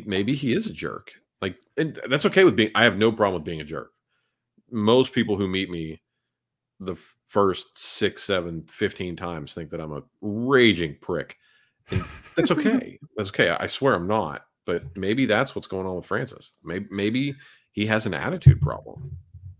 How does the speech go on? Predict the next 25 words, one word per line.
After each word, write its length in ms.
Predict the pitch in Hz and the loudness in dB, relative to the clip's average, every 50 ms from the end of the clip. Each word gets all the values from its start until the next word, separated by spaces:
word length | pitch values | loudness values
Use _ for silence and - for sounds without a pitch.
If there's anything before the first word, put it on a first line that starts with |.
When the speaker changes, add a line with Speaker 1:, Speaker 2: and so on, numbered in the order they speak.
| _ _ _ _ _ _ _ _ _ _ | _ _ _ _ _ _ _ _ _ _
Speaker 2:
Maybe. 380 | 95 90 92 101 95 87 87 82 - _ - - | -16 -14 -12 -12 -12 -12 -14 -16 -20 _ -20 -14
I 120 | 110 107 101 | -12 -10 -10
don't 120 | 98 95 | -10 -10
know. 220 | 98 98 95 95 101 _ | -10 -12 -12 -14 -16 _
<laughs> 60 | _ - | _ 2
Speaker 1:
'Cause 360 | 143 170 170 147 113 107 127 | 4 4 6 6 4 4 2
Speaker 2:
When 140 | 147 131 127 | 0 0 4
Speaker 1:
there's 180 | 123 127 131 135 | 6 6 6 6
Speaker 2:
you 80 | 156 - - | 2 -2 -2
Speaker 1:
a, 60 | - - _ - - - _ - | -14 -20 _ -20 -20 -20 _ 4
there's 140 | 120 120 | 6 8
always 220 | 175 190 196 185 165 | 10 10 10 10 10
a 60 | 175 | 8
reason 380 | 147 143 156 160 147 135 127 120 | 8 6 4 2 2 0 0 2
why 120 | 120 117 | 2 0
the 120 | 104 101 | 0 0
U 200 | 101 101 110 117 117 | -2 0 2 2 2
F 80 | 107 | 0
C 160 | - - 110 104 | 0 -4 -2 0
doesn't 280 | 95 104 90 101 95 | 0 0 0 -2 -6
put 160 | - - - | -6 -8 -8
the 60 | - 80 | -8 -8
juice 280 | 76 87 95 98 90 98 | -6 -2 -2 0 0 -2
behind 380 | 98 82 80 82 73 73 69 | -4 -6 -8 -10 -12 -12 -14
you. 120 | 65 64 | -16 -18